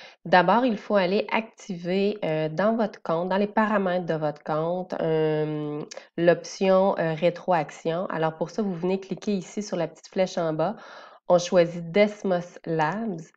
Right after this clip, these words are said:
et c'est important de venir, euh, cocher ici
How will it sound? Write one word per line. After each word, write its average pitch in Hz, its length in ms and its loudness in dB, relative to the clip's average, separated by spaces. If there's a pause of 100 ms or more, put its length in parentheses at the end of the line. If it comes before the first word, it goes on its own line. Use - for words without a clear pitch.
(380)
et 226 180 6
c'est 185 260 -6
important 170 460 0
de 180 100 2
venir, 165 680 0
euh, 147 140 -2 (160)
cocher 202 680 -2 (240)
ici 180 600 -10